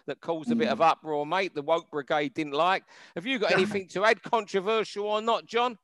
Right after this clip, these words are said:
Speaker 3: No, I don't know. I think we've covered a lot tonight. I think we've put the world to rights, haven't we?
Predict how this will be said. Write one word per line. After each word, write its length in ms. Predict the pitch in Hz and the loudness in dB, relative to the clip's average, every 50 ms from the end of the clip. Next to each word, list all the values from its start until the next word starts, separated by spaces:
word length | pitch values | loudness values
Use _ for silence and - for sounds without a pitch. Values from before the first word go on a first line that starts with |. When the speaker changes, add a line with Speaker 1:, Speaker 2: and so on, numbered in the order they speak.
| _ _ _ _ _ _ _ _ _ - | _ _ _ _ _ _ _ _ _ -8
Speaker 3:
No, 280 | 226 277 311 311 311 | -4 0 2 4 4
I 40 | 277 - | 4 4
don't 240 | 180 170 175 175 | 2 0 -2 -2
know. 200 | 190 190 220 233 | -2 0 0 2
I 60 | 233 - | 2 0
think 160 | - 151 147 | -2 -4 -8
we've 120 | 147 143 | -8 -6
covered 220 | - 190 190 185 190 | -2 -2 0 0 2
a 40 | |
lot 220 | 208 247 269 - - | 2 2 2 2 0
tonight. 280 | 208 185 175 214 247 226 | -2 0 0 0 0 0
I 40 | 185 | -2
think 160 | - 214 208 | -4 -4 -4
we've 120 | 196 - | -4 -4
put 100 | - - | -4 -4
the 60 | 175 | -2
world 280 | 170 202 226 240 240 240 | 0 0 2 0 0 -2
to 100 | - 214 | 0 2
rights, 300 | 196 190 196 208 185 - | 4 4 4 4 2 2
haven't 200 | 233 233 233 220 | 2 0 2 0
we? 180 | 220 196 165 - | -2 -6 -6 -6